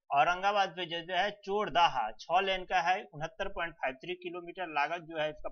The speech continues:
पन्द्रह सौ आठ करोड़, करोड़ रुपया है। गोपालगंज शहर से एनएच ट्वेंटी सेवन गुजरती है, एलिवेटेड लेन है, टू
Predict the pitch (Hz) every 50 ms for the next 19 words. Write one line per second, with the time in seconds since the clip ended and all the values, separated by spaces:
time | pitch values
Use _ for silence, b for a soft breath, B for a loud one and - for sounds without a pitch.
0 | - - 143 151 165 156 _ - 123 120 139 151 - _ - - 165 160 175 -
1 | _ B B B B B _ _ 170 160 185 190 180 180 180 185 175 160 160 147
2 | 123 117 - - 156 170 190 196 180 190 190 185 - 170 156 165 170 - 180 175
3 | 160 160 160 170 170 165 - 170 156 156 160 151 - - 165 165 175 170 160 165
4 | 170 165 165 _ 175 170 170 170 175 - _ 151 151 156 160 165 160 185 185 180
5 | 165 170 180 - 190 165 160 170 175 165 160 180 196 - _ b b b b -
6 | _ - 185 214